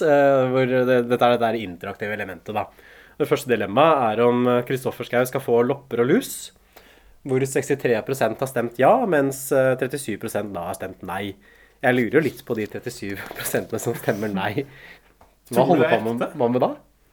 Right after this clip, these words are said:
Speaker 2: Ja, for det, du vil jo, jeg ville jo bare stemt ja, men kanskje
Speaker 1: Jeg
Speaker 2: folk
Speaker 1: ville
Speaker 2: ikke var
Speaker 1: stemt
Speaker 2: så
Speaker 1: ja på alt.
Speaker 2: kyniske da.
Speaker 1: Eller man synes, synes litt sånn synd på han.
Speaker 2: Ja, men tror du ikke det? Folk var litt, jeg tror folk var hyggeligere i to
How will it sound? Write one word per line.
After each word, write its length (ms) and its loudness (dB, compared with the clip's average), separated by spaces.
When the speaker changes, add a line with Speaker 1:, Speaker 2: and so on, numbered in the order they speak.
Speaker 2:
Ja, 80 -12
for 80 -4
det, 160 -4
du 140 -6
vil 260 -10
jo, 60 -4
jeg 160 -2
ville 160 -4
jo 80 -4
bare 160 -6
stemt 320 -10
ja, 240 -4
men 160 -12
kanskje 160 -4
Speaker 1:
Jeg 80 -2
Speaker 2:
folk 140 8
Speaker 1:
ville 100 6
Speaker 2:
ikke 80 4
var 80 4
Speaker 1:
stemt 140 -2
Speaker 2:
så 20 0
Speaker 1:
ja 160 2
på 140 -2
alt. 100 0
Speaker 2:
kyniske 480 -6
da. 60 -4
Speaker 1:
Eller 160 2
man 80 4
synes, 240 -4
synes 160 -2
litt 80 -4
sånn 160 -6
synd 300 -8
på 100 0
han. 80 -6
Speaker 2:
Ja, 80 -10
men 80 -10
tror 80 -6
du 60 -4
ikke 160 -6
det? 80 -16
Folk 180 -4
var 140 -4
litt, 100 -8
jeg 140 -8
tror 160 -10
folk 180 -6
var 160 -4
hyggeligere 540 -10
i 160 -6
to 100 -16